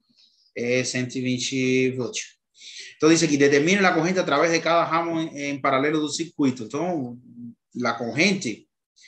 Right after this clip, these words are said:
se você usa la, esta fórmula, a potência é igual a la E, la, a E, que toda la dif-, como está en paralelo, la diferencia de potencial aquí es la misma. E veces, eh, I. Ah, então, la corriente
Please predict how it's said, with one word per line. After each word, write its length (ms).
se 120
você 200
usa 240
la, 160
esta 220
fórmula, 360
a 60
potência 800
é 120
igual 840
a 320
la 300
E, 160
la, 200
a 240
E, 220
que 120
toda 300
la 160
dif-, 160
como 180
está 140
en 80
paralelo, 340
la 120
diferencia 360
de 60
potencial 400
aquí 100
es 60
la 100
misma. 380
E 220
veces, 800
eh, 300
I. 340
Ah, 80
então, 180
la 140
corriente 680